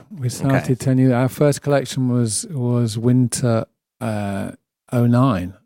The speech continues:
Speaker 1: So yeah, this is, this is ten years in, uh,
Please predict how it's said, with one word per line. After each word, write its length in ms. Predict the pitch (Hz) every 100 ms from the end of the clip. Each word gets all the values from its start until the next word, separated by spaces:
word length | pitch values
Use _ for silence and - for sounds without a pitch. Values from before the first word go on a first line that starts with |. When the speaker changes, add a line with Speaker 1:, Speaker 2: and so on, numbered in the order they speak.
| _
Speaker 1:
So 540 | - 120 107 104 104 139
yeah, 220 | 135 113 101 _ _
this 320 | - 120 -
is, 380 | 117 104 - - -
this 200 | - -
is 60 |
ten 240 | - 123 117
years 520 | 120 131 101 92 -
in, 360 | 107 104 104 104 120
uh, 400 | 107 104 101